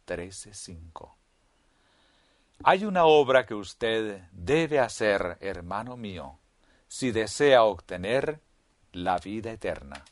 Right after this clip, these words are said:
Que Dios lo ayude a hacer esta obra cabalmente, para que pueda ser perfecto y completo, sin faltarle nada.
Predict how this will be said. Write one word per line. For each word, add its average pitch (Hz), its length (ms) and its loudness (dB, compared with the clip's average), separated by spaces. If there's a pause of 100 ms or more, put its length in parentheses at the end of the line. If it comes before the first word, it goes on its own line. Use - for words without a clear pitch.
(1300)
Que 135 160 0
Dios 170 340 2
lo 131 100 2
ayude 101 640 -2
a 95 140 -2
hacer 107 340 -4
esta 98 440 -4
obra 117 600 0
cabalmente, 80 880 -10 (540)
para 117 240 4
que 143 100 -2
pueda 147 280 4
ser 113 340 0
perfecto 127 840 -2
y 110 80 -4
completo, 87 800 -6 (500)
sin 180 400 -2
faltarle 113 880 0 (140)
nada. 95 680 -2